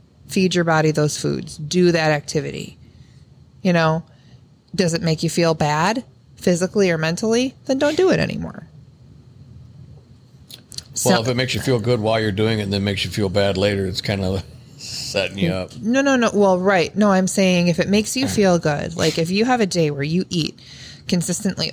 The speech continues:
Speaker 1: all day, things that you have, you know,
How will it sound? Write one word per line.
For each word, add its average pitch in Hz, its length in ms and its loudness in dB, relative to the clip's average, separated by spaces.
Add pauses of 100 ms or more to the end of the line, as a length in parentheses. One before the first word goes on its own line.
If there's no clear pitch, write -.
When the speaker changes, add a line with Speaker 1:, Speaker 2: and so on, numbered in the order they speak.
Speaker 1:
all 175 240 4
day, 151 440 0 (1120)
things 208 320 0
that 202 160 0
you 196 180 0 (240)
have, 170 480 0 (460)
you 190 120 2
know, 156 280 0